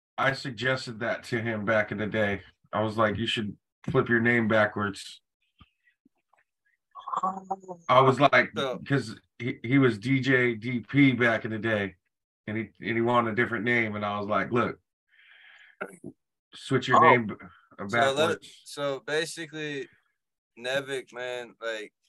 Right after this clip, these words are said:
Speaker 3: how I look at it is everybody's got a, another side to 'em,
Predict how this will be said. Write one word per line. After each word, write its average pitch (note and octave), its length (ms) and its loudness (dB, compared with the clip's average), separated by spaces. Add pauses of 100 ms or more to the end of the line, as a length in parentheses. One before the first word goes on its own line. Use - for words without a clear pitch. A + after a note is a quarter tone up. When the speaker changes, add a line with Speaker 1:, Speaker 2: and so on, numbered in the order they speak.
(180)
Speaker 3:
how A#2 160 -4
I A#2 120 -4
look A2+ 260 -10
at G#2+ 220 -8
it G2+ 160 -10 (460)
is G2 840 -14 (320)
everybody's A#2+ 560 -10
got A2 180 -6
a, G2 200 -10 (320)
another G2+ 320 -12
side F#2 320 -10
to - 80 -20
'em, - 140 -20